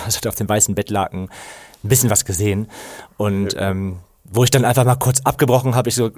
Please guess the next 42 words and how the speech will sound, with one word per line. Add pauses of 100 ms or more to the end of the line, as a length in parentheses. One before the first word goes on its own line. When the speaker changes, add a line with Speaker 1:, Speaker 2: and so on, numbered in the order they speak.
Speaker 1:
lass
mal
kurz
sauber
machen
und
das
Bett
irgendwie, (260)
das, (320)
weil
das
hat
mich,
das
hat
mich
vom
Kopf
irgendwie
total
fertig
gemacht,
dass
ich
die
ganze
Zeit
diesen
Kackfleck
da
gesehen
hab (200)
<laughs>
und
hab
dann (320)
<laughs> (160)
den,
das
Bettlaken
abgezogen